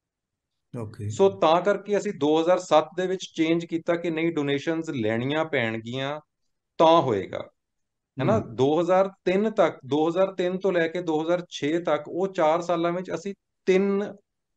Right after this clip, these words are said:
Speaker 2: office ਦੇ ਵਿੱਚ ਬੈਠਣ ਵਾਲੇ ਬੰਦੇ ਸੀਗੇ, ਇੱਕ ਮੈਂ ਤੇ ਦੋ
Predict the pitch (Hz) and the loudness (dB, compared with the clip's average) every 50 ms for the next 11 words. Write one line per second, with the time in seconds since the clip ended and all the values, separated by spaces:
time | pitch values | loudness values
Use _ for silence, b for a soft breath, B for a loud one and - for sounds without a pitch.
0 | _ _ 143 147 147 147 165 160 160 156 160 160 170 170 170 135 135 127 123 - | _ _ 2 2 4 4 2 0 2 0 0 0 0 0 0 -2 -2 -2 -2 -2
1 | 143 143 139 135 135 143 139 127 117 110 110 104 - 117 - 123 131 143 135 - | -4 -2 -2 0 0 0 0 0 -2 -2 -4 -4 -6 -10 -12 -10 -10 -10 -10 -6
2 | 135 117 117 120 135 175 226 - - _ _ _ _ _ _ 160 147 120 107 107 | -4 -2 0 0 0 0 -2 -6 -10 _ _ _ _ _ _ -6 -6 -6 -6 0
3 | 123 135 143 151 170 170 - - | 2 2 2 2 0 -2 -4 -12